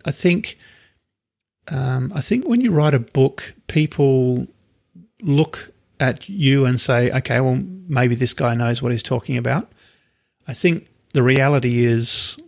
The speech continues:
that you could write a book and not know what you're talking about. So if I'm perfectly honest, um, but, but hopefully the book reviews, um, will resolve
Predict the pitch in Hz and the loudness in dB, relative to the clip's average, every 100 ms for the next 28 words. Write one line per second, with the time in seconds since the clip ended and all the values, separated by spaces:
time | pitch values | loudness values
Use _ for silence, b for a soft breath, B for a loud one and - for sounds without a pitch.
0 | - 143 - - _ _ _ - 135 139 | -4 -2 -2 -6 _ _ _ -4 0 2
1 | 127 123 113 123 117 113 117 120 139 - | 2 2 2 0 2 2 2 2 0 0
2 | 123 110 113 - 127 127 117 120 123 208 | -2 0 0 -2 -4 -6 -6 -4 -4 -2
3 | 135 123 185 170 135 113 120 - 123 117 | 0 0 -2 -4 -2 0 0 0 -4 -2
4 | 160 - - B B B B B B B | -4 -6 -16 B B B B B B B
5 | B B B 127 127 123 123 - 143 131 | B B B 0 2 0 -2 0 0 2
6 | - 139 180 - 156 139 131 131 127 190 | 0 2 2 0 0 2 2 0 -2 0
7 | 131 135 - 117 113 117 113 113 - - | 0 2 2 2 4 2 2 0 -4 -8
8 | _ _ _ 494 165 123 123 131 117 127 | _ _ _ _ -6 -4 -4 -2 0 0
9 | - 131 139 120 120 120 - | 0 2 2 2 2 0 -4